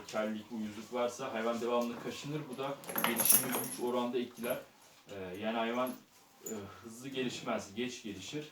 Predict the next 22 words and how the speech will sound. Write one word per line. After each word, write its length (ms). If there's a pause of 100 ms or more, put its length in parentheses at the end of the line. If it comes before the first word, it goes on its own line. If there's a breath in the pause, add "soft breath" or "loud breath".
(640 loud breath)
E, 300 (260)
bunu 440 (160)
bitten, 420 (160)
pireden 420
kurtarmak 460
için 120
arkadaşlar 420
ya 140
da 200 (360)
bulaşmaması 600
için 200 (480 loud breath)
bu 40 (140)
ilacı 240
mutlaka 500
yapmalıyız. 540 (100)
İki 180
sefer 340
yapmak 440 (480)
daha, 240 (600)
daha 260
iyi 200
arkadaşlar. 420